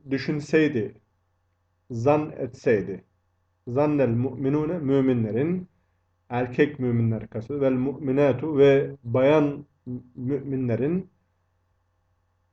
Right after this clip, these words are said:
bi enfusihim, bi ile anlamda, bi enfusihim, nefesleriyle ilgili, kendileriyle ilgili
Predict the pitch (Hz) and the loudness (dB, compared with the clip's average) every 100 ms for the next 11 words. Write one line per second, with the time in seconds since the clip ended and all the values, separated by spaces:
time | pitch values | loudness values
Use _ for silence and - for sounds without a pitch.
0 | _ _ _ _ _ _ _ _ _ _ | _ _ _ _ _ _ _ _ _ _
1 | _ 135 147 151 151 147 175 170 135 117 | _ -4 -4 0 0 0 -2 -4 -4 -4
2 | 101 - _ _ _ _ _ _ 123 143 | -4 -10 _ _ _ _ _ _ -10 -4
3 | 165 147 156 _ _ _ _ _ _ _ | -2 -2 -4 _ _ _ _ _ _ _
4 | _ _ _ 156 156 170 117 110 98 139 | _ _ _ 2 4 4 4 -2 -4 -2
5 | 156 143 - 143 139 139 165 160 165 185 | -2 -2 -4 -4 -4 -4 -6 -6 -6 -6
6 | 139 139 _ _ 135 135 151 - 147 156 | -10 -14 _ _ -4 -4 -4 0 2 4
7 | 156 117 - 90 - - 123 127 131 139 | 4 2 -2 -10 -12 -8 -6 0 4 6
8 | 156 139 110 95 117 | 6 4 2 -4 -8